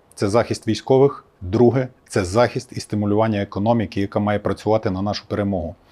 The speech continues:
Нещодавно парламент розглядав скандальний законопроект вісімдесят чотири нуль один, яким пропонувалося відновити тотальні планові, позапланові перевірки бізнесу.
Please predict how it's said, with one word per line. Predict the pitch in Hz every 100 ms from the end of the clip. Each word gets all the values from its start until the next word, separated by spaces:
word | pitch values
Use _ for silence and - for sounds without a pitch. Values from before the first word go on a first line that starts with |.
| - - - -
Нещодавно | 110 - - 180 170
парламент | - 135 143 139 127
розглядав | 127 117 131 139 120
скандальний | - 123 107 139 139 123
законопроект | 104 113 120 110 104 127 123 107
вісімдесят | 107 113 110 - 117
чотири | - 113 123 110
нуль | 107 117 107
один, | 107 131 131
яким | 107 - 120
пропонувалося | 113 - 107 107 131 123 107 107 101 _ _ - - _ -
відновити | 95 120 131 127 123 113
тотальні | 101 113 - 123 113
планові, | 104 127 127 117 107
позапланові | 107 107 104 - 123 117 104 104
перевірки | - 101 107 151 151 127 110 -
бізнесу. | 117 107 95 -